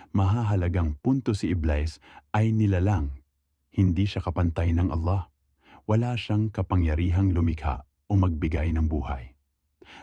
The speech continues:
Ang kanyang layunin ay ilayo ang tao mula sa pagsamba sa Diyos at sa tuwid na landas.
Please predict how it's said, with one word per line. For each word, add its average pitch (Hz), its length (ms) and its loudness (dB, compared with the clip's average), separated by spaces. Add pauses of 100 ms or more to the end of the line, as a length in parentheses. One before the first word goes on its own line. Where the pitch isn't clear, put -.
(120)
Ang 131 240 2
kanyang 92 320 2
layunin 78 640 0
ay 90 240 -2
ilayo 85 480 -2
ang 87 160 -2
tao 71 480 -4 (240)
mula 98 280 0
sa - 120 -6
pagsamba 85 560 -2
sa 76 160 -6
Diyos 73 480 -4 (400)
at 95 160 -2
sa 78 360 -2
tuwid 90 360 0
na 87 80 0
landas. 73 640 -4